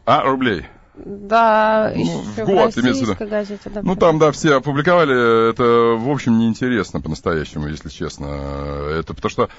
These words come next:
Speaker 1: а, э, э, потому что мы всегда были
Speaker 2: Ну,
Speaker 1: уверены
Speaker 2: такой
Speaker 1: в
Speaker 2: капитан очевидности,
Speaker 1: Мы уверены,
Speaker 2: на самом
Speaker 1: уверены,
Speaker 2: деле.
Speaker 1: конечно, конечно, мы были абсолютно уверены всегда в гении Елены Батуриной. И, э, и это, кстати, обратите внимание,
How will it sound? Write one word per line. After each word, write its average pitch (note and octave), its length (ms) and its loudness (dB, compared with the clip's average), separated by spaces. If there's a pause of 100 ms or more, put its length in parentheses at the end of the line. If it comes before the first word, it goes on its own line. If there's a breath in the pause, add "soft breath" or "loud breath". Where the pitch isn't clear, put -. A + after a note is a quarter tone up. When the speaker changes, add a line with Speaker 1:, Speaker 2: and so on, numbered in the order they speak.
(120 loud breath)
Speaker 1:
а, G#2+ 240 2
э, A#2+ 340 2
э, - 20 0
потому - 180 -4
что - 80 -6
мы C3+ 300 2
всегда C3+ 240 2
были G#2 160 0
Speaker 2:
Ну, G#2 80 -2
Speaker 1:
уверены - 320 2
Speaker 2:
такой A#3+ 160 0
Speaker 1:
в - 20 -8 (140)
Speaker 2:
капитан B3+ 320 2
очевидности, B3 440 -2
Speaker 1:
Мы C#3+ 120 4
уверены, D#3+ 220 2
Speaker 2:
на C#3 80 2
самом C#3+ 80 2
Speaker 1:
уверены, C#3+ 280 2
Speaker 2:
деле. - 40 -4
Speaker 1:
конечно, D3 320 0
конечно, A2+ 240 0
мы A#2 60 0
были A2 140 2
абсолютно G#2 420 0
уверены F2 280 -2
всегда E2 260 -4
в D2 520 -6
гении C#2+ 840 -6
Елены C#2 520 -8
Батуриной. D#2 640 -6
И, D2 380 -10 (360 loud breath)
э, C#2+ 340 -4
и F#2 160 0
это, B2+ 240 2
кстати, B2 440 0
обратите F#2+ 360 -2
внимание, G#2 540 0